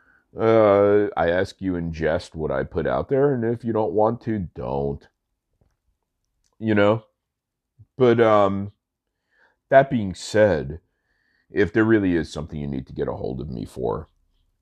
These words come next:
just wait a little longer. Until it passes.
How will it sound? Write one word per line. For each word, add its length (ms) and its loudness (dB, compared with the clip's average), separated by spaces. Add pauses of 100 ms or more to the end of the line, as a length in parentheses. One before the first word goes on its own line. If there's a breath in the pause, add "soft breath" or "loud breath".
(160)
just 160 -18
wait 220 2
a 60 -2
little 260 -6
longer. 440 -16 (2750)
Until 260 -4
it 100 -4
passes. 580 -2